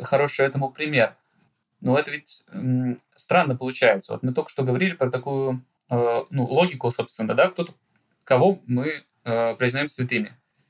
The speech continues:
Тех, э, кому хочется подражать, э, в своей церковной жизни, чтобы она становилась полнее, чтобы она становилась, ну, как бы ближе к Богу, ближе ко Христу. Но люди, которые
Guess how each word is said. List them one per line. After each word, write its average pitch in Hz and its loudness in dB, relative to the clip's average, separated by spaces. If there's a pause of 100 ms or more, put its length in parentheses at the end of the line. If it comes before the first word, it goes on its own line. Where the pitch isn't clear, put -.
(300)
Тех, 160 2 (380)
э, - -8
кому 160 2
хочется 170 -2
подражать, 127 2 (680)
э, 123 -6
в 117 -2 (180)
своей 120 0
церковной 156 0
жизни, 117 0 (460)
чтобы 117 0
она 131 2
становилась 123 0
полнее, 131 2
чтобы 120 2
она 139 4
становилась, 127 0 (460)
ну, 127 0
как 107 -2
бы 110 -6
ближе 123 2
к 120 -10
Богу, 143 2
ближе 123 -4
ко 120 -16
Христу. 135 -4 (1000)
Но 135 2 (680)
люди, 127 2 (400)
которые 127 0